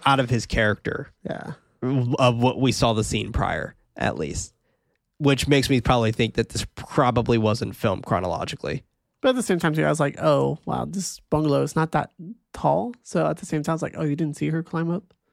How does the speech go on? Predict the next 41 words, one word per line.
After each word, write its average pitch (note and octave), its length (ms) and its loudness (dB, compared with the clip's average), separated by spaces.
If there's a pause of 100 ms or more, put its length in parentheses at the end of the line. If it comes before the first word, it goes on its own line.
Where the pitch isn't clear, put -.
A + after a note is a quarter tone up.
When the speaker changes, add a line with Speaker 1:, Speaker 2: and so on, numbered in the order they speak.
(180)
Speaker 2:
from, D3 200 -4
Speaker 1:
Or A#2 60 4
Speaker 2:
like," G#2+ 100 2
Speaker 1:
hear A2+ 240 2
her? C3+ 240 4 (200)
Speaker 2:
Yeah. C#3+ 240 2 (380)
Speaker 1:
Like, B2 120 0
you A2+ 120 2
guys A2+ 160 4
are G#2+ 80 2
inside. G#2 480 0 (320)
Speaker 2:
It's - 100 -20
like, - 140 -12 (180)
<laughs> - 80 -4
it's - 600 -2
like, - 160 0
Speaker 1:
Like, A#2+ 120 -2
she C#3+ 320 2 (100)
Speaker 2:
even A3+ 180 4
walking G#3 280 2
towards G3 300 2
it, C#3+ 140 0
you D#3+ 100 -2
can F3+ 120 -2
see E3+ 160 2
someone D#3 280 0
climb C#3+ 280 -2
up D3+ 200 -2
it. - 180 -10 (240)
Speaker 1:
That's A#2 180 0
true. - 180 -4
Speaker 2:
But C#3 100 -2
that's, D3 280 -8
yeah. F3 180 -2 (200)
Speaker 1:
Yeah, G2 160 -2
that's D2+ 200 -2
true. - 260 -4
Speaker 2:
Not - 120 -2
Speaker 1:
But, - 280 -2
hey. - 160 2
Speaker 2:
he-, D3+ 80 -2